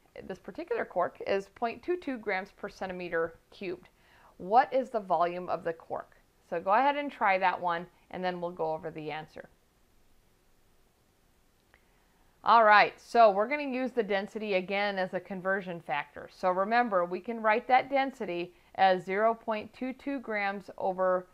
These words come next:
one centimeter. So there's zero point two two grams per one centimeter of volume. Um, let's flip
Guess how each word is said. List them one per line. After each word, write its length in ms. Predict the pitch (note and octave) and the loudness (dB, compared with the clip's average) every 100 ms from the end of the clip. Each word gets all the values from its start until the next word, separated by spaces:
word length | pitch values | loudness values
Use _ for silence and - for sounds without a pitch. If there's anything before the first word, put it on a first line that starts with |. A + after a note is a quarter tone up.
| _ _ | _ _
one 340 | F3 F#3+ F#3+ | -2 -2 -2
centimeter. 540 | - G3 F3 E3+ - - | -6 -6 -6 -8 -10 -12
So 120 | - | -8
there's 200 | E3 D#3+ | -4 -4
zero 260 | E3+ A3 B3+ | -2 0 0
point 300 | B3+ A#3+ A#3+ | 0 -4 -4
two 180 | C#4 C#4 | -10 -8
two 220 | - C4+ | -8 -8
grams 500 | G#3+ G3+ G3 F#3+ _ | -4 -2 -2 -4 _
per 200 | - G3+ | -10 -8
one 400 | F3+ F3 F#3+ G3+ | -6 -2 -2 -2
centimeter 600 | F#3+ - F#3 F3+ E3 D#3+ D#3 | -10 -8 -8 -8 -4 -4 -4
of 180 | E3 | -8
volume. 480 | D#3+ D#3 D#3 C#3 - _ _ _ _ _ _ _ - | -2 -2 -2 -8 -18 _ _ _ _ _ _ _ -2
Um, 480 | G3+ G3 F#3 E3+ E3+ - - | 6 10 10 8 2 -14 -10
let's 520 | F#3 F#3+ G#3+ - - _ _ _ | 0 2 2 -4 -20 _ _ _
flip 320 | - G#3 | -4 -4